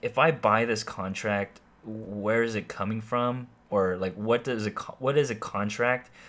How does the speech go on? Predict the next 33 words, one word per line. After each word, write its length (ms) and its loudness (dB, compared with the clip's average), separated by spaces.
Like, 240 -2
is 240 -4
it 180 -2
legally 400 0
binding? 800 -4
Right? 180 8
Like, 200 4
you, 140 -4
you, 240 -6
you 200 0
have 140 4
all 280 4
of 100 2
these 280 0
stupid 840 -2
questions 580 2
that 140 0
you 140 -4
think 200 -6
are 120 2
stupid, 420 -6
but 160 -4
they're 160 4
appropriate 520 2
to 140 -8
ask, 460 -6
right? 340 -2
Like, 200 0
that 160 10
a 20 4
lot 180 8
of 80 2
people 500 2